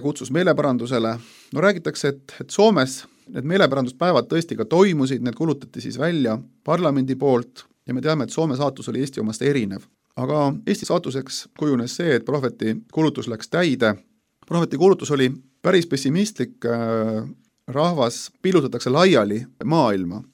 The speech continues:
Ja nii ka juhtus. Me teame ju, et, äh, kes läände, kes itta, sõna tõsises mõttes Eesti rahvas pillutatakse laiali.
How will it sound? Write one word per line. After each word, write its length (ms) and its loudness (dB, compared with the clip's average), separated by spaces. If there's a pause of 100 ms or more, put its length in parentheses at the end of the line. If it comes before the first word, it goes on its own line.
Ja 60 -2
nii 120 0
ka 80 2
juhtus. 400 -2
Me 100 -4
teame 260 0
ju, 140 -2
et, 160 -12
äh, 400 -6 (260)
kes 180 -2
läände, 460 0
kes 200 -4
itta, 500 0 (400)
sõna 160 -2
tõsises 320 -2
mõttes 240 -6
Eesti 200 -4
rahvas 260 -2
pillutatakse 520 -4
laiali. 460 2